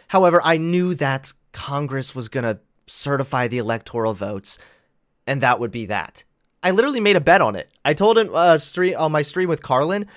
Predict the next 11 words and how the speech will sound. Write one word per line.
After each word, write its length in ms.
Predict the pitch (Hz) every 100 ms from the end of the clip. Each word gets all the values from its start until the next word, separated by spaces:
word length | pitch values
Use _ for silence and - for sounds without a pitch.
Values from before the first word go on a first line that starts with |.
| -
I 100 | 156
said 160 | 170 196
that 60 | 190
I 80 |
will 160 | 170 160
literally 360 | 151 196 175 147
cut 280 | - 165 -
out 200 | 160 143
my 140 | 139
left 380 | 117 127 151 -
testicle 640 | 147 147 127 - 101 95